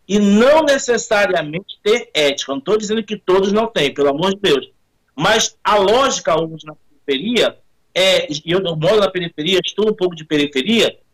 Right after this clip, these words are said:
você tem hoje, e aí quem assistiu essa minissérie, essa série tá passando na Netflix, chamada Sintonia, é, é, é interessante como na periferia, os largados, os abandonados, os rejeitados, os excluídos,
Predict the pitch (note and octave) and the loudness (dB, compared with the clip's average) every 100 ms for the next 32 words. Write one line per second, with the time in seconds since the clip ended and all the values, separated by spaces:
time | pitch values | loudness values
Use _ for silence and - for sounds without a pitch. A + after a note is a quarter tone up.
0 | _ - G#3+ A3 B3 B3 A3 G3 F3 D3 | _ -2 0 2 2 2 2 2 2 2
1 | A#2 A2 _ _ _ - F#3 G#3 - A3+ | -2 -8 _ _ _ -2 2 2 2 -2
2 | A3+ G#3+ - G#3 F#3+ F#3 E3+ E3+ E3+ D#3+ | 0 -2 0 2 2 2 -2 -2 -6 -4
3 | D#3+ D#3 D#3 D3+ C#3 - D#3+ - D#3+ D#3 | -2 -2 -2 -2 -2 -2 -2 0 -2 0
4 | D3+ D3+ D#3 D3 D3 - D3+ C#3+ - F#3+ | -2 0 0 0 0 -2 -6 -4 -4 -6
5 | F#3+ - D3 G#3+ E3+ - _ _ _ - | -10 -8 -2 0 0 -2 _ _ _ -4
6 | F3 G3+ - F#3+ F#3+ F#3+ F#3+ G#3 G3+ A3+ | 0 0 2 0 2 -2 0 0 0 -2
7 | - G#3 G3 F#3+ F3+ F3+ E3 F#3+ G3+ E3 | -2 0 0 2 0 0 -2 0 0 0
8 | - G3+ G3 F3 D#3 D#3 E3+ D#3+ D#3+ E3 | -2 0 0 0 0 0 0 -2 -6 -4
9 | D#3+ E3 D#3 D3+ C#3+ D#3 D3+ - - D#3 | -2 -2 -2 -2 0 -2 -2 -8 -8 -8
10 | - _ D3 D3+ D3+ D3 D3 E3 A3+ D3+ | -8 _ -2 -2 -2 -10 -4 0 0 -2
11 | - | -8